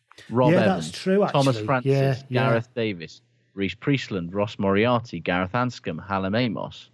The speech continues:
Speaker 1: They were all on that tour to New Zealand, and quite a few of them played in that fucking game. And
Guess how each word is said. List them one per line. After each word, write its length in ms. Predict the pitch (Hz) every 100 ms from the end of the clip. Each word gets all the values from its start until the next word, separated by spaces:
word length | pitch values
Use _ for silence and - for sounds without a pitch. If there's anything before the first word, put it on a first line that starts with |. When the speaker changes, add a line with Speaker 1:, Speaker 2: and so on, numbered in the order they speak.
| _ _ _ _ _ _ -
Speaker 1:
They 160 | 123 156
were 140 | 151
all 220 | 165 156
on 100 | 131
that 180 | 120 117
tour 220 | - 147
to 140 | 123 101
New 140 | 95
Zealand, 280 | 98 123 87
and 80 | 90
quite 200 | 123 107
a 40 |
few 180 | 92 123
of 60 | 98
them 120 | 87
played 280 | 98 95 90
in 120 | 92
that 240 | 95 -
fucking 300 | - - 95
game. 340 | 95 143 82 78 _ _ _ _ _ -
And 340 | 107 113 110